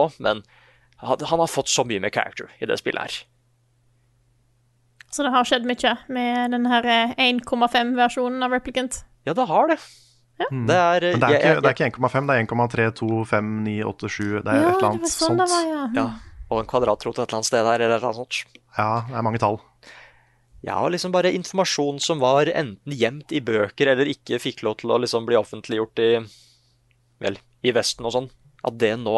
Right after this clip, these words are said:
Speaker 1: er en del av The Lore, som fikk lov til å være med i denne remake, remaster, rebooten, eller hva den er. Nei, så det er, og igjen, jeg har ikke lyst til å spoile det, men han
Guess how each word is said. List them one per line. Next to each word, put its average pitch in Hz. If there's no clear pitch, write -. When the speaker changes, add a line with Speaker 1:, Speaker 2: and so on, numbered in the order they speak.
Speaker 1:
er 104
en 117
del 101
av 120
The 127
Lore, 135
som -
fikk 135
lov -
til 131
å 131
være 110
med 117
i 113
denne 117
remake, 113
remaster, 117
rebooten, 123
eller 123
hva 123
den 127
er. 135
Nei, 101
så -
det 104
er, 101
og 123
igjen, 131
jeg 113
har 113
ikke 139
lyst -
til 131
å -
spoile 113
det, 143
men 113
han 107